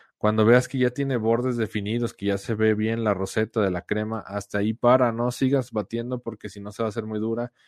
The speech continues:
y vas a tener mucha merma. Eso puede pasar. Pero bueno, inevitablemente seguramente vas a tener un poco de merma porque se va a quedar en el sifón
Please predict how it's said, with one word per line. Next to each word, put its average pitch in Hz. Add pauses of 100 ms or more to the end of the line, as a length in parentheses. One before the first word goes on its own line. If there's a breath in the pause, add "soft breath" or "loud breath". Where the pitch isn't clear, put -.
(160)
y 104
vas 98
a 107
tener 92
mucha 92
merma. 90
Eso 87
puede 92
pasar. - (1500 loud breath)
Pero 139
bueno, 110
inevitablemente 131
seguramente 120
vas 123
a -
tener 107
un 117
poco 123
de 101
merma 120
porque 101
se 98
va 95
a 95
quedar 104
en 104
el 92
sifón 135